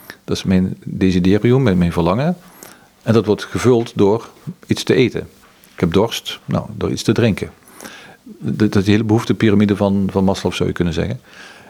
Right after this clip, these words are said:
Nou ja, het gaat ook op het hogere gebied. Ik heb behoefte aan kennis. Nou, dan lees ik wat, dan hoor ik wat van mensen. Dus dat, die kennis wordt vergroot. Ik,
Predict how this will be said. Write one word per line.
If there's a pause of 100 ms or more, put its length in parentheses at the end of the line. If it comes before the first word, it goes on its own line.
Nou
ja,
het
gaat
ook
op
het
hogere
gebied.
Ik
heb
behoefte
aan
kennis.
Nou,
dan
lees
ik
wat,
dan (340)
hoor
ik
wat
van
mensen.
Dus
dat,
die
kennis
wordt
vergroot.
Ik,